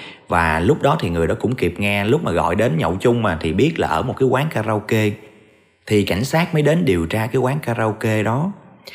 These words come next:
Khi đến cái quán đó để điều tra hỏi thăm thì thật ra bữa đó khách khứa cũng đông lắm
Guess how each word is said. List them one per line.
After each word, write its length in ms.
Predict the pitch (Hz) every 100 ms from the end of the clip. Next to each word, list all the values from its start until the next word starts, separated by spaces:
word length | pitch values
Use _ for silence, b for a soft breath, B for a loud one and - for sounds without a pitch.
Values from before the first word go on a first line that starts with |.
| B B B B B _
Khi 200 | - 170
đến 180 | 160 190
cái 120 | 196
quán 260 | 151 165 196
đó 200 | - 196
để 120 | 107
điều 220 | 120 101 92
tra 240 | 117 127
hỏi 240 | 110 82 -
thăm 300 | 139 131 113 -
thì 120 | 80
thật 260 | 82 85 -
ra 240 | 117 120
bữa 180 | 85 104
đó 260 | 127 165 175
khách 280 | - - -
khứa 300 | 147 170 175
cũng 140 | 113
đông 280 | 123 123 120
lắm 140 | 139